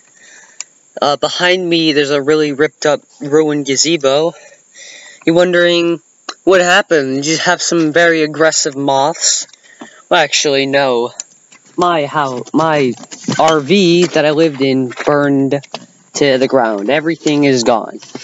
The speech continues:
<laughs> Uh, nothing, no one obviously got hurt. Uh, everyone's fine because, um,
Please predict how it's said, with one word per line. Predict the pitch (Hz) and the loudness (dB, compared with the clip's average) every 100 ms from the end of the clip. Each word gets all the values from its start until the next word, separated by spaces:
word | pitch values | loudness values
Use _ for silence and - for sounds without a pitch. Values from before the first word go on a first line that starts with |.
| - | -2
<laughs> | 190 - - - 131 127 135 - | -2 -2 -20 -14 -12 -12 -10 0
Uh, | 170 139 127 - - _ - - _ - | 2 2 0 -12 -20 _ -20 -20 _ -2
nothing, | 165 190 214 190 180 175 156 - | 0 0 2 2 2 0 -4 -6
no | 143 185 | 2 2
one | 220 202 | 2 2
obviously | 190 170 175 170 | 2 0 -2 0
got | 147 131 | 0 0
hurt. | - 170 160 - - | 0 0 0 -4 -8
Uh, | 131 131 120 | -2 0 0
everyone's | 131 139 127 120 | -2 -2 -2 -2
fine | - 147 151 147 143 131 _ - | -2 -2 0 -2 -4 -6 _ -20
because, | - 139 127 120 | -4 -2 0 0
um, | 120 113 | -2 -2